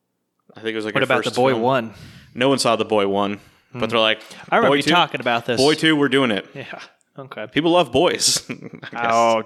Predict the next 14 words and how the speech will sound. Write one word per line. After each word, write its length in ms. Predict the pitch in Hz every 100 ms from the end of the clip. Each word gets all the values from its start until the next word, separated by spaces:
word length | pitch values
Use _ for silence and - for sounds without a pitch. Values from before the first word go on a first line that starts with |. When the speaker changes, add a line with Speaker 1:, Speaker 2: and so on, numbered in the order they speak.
| -
Speaker 2:
dear 280 | 139 127 107 -
God, 360 | 127 143 135 -
<laughs> 60 | -
Andy. 520 | 147 - - - - _ _ - _ - _ _ _ _ _ - - - - - -
You 120 | 175
had 140 | 214 214
a 40 |
tall 320 | 160 170 147
can 260 | 143 156 147
of 100 | 127
beer 220 | 139 135
over 220 | 131 131 131
there. 300 | 123 147 147 - _ _ _ _ - _ _ _ - - - -
Okay, 340 | 180 170 -